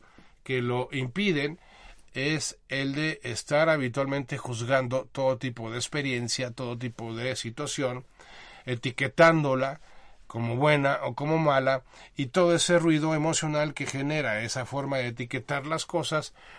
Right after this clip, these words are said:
pues nos impide estar en silencio interior. Bueno, pues algo similar sucede en nue-, con nuestras relaciones.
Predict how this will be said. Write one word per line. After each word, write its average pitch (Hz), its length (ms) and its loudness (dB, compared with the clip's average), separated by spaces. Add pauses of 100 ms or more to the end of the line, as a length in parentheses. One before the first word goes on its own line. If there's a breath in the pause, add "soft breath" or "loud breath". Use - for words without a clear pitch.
(120)
pues 143 180 -2
nos 143 160 2
impide 147 440 0
estar 135 280 0
en 131 140 -2
silencio 110 420 -6
interior. 107 360 -8
Bueno, 123 200 -4
pues - 140 -10
algo 202 220 -2
similar 143 440 -2
sucede 131 500 -6 (680 loud breath)
en 139 160 -2
nue-, 131 320 -6
con 127 200 -4
nuestras 123 300 -4
relaciones. 131 760 -2